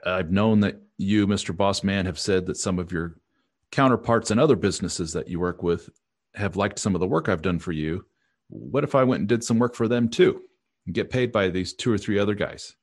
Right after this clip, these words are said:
And he says, "I love it. I think that's an awesome idea. Let's, let's set up a meeting 'cause I know that they want you to work, do some work for them. And they've been asking me. I think this is great." I'm like, "Well, hot damn." So two, three weeks later, next thing I know, I got three or four paychecks coming in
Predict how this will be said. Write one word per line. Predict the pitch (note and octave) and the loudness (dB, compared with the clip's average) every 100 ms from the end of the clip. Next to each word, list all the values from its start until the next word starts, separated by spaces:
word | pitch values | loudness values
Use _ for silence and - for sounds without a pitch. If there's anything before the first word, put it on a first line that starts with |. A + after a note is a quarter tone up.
| _ _ _ _ _ - | _ _ _ _ _ -10
And | F#2 | -10
he | |
says, | - A2 F#2+ - - _ - | -6 -4 -4 -8 -16 _ 0
"I | F3+ | 4
love | B2+ C3+ | 4 4
it. | D#2+ - | 0 -4
I | B2+ | -8
think | D#3 D3+ | -4 -4
that's | G2+ | -4
an | F2 | 0
awesome | G#2+ D#3 G2 | 0 0 0
idea. | F2 D#2 C#2 - _ _ _ _ _ _ _ | 0 -2 -8 -10 _ _ _ _ _ _ _
Let's, | B2 E3 - - | -6 -6 -6 -8
let's | F3 - | -8 0
set | G#3 | 0
up | F#3 | 2
a | B2+ | 2
meeting | A2+ D3+ F#2 | 2 2 0
'cause | E2+ G2 | -4 -2
I | A#2 | 0
know | D3+ B2+ C#3+ | 2 2 4
that | G2 F#2 | 2 0
they | F2+ | -2
want | F#2 - | -2 -4
you | F2 | -4
to | F2 | -4
work, | F#2 - | -6 -6
do | G#2 | -8
some | G2 F2 | -4 -2
work | F2+ - | -4 -4
for | F2 | -6
them. | C#2 F2 G#2 - _ F2+ | -4 -6 -8 -16 _ -10
And | G2 | -4
they've | A2+ | -2
been | F#2 | -2
asking | A#2 - E2+ | -2 -4 -6
me. | C#2+ A2 - | -6 -8 -10
I | - | -8
think | C#3+ C3 | -6 -6
this | F2+ | -10
is | E2+ | -8
great." | G2+ D#3 - _ _ _ _ _ _ - | -4 -2 -4 _ _ _ _ _ _ -18
I'm | |
like, | - - | -16 -12
"Well, | D#2 | -6
hot | F2 - | -6 -4
damn." | A#2+ E3+ E2 - _ _ | -2 -2 -4 -8 _ _
So | - G2+ | -4 -2
two, | F#2 D#3+ D3+ | 0 0 0
three | D3 | 0
weeks | C3+ C3+ - | -2 -4 0
later, | C#3+ D#3 D#3+ - | 0 0 -2 -6
next | A#2+ C3+ | -8 -4
thing | C#3 B2+ | 0 0
I | |
know, | B2+ C3 | 2 2
I | B2 | 2
got | A#2 - | 0 -2
three | - C3 | 0 0
or | B2 | 2
four | C#3 | 0
paychecks | C3+ G#2+ - F2+ - | 2 0 0 -4 -2
coming | G2+ E2+ | -2 -2
in | D2 | -4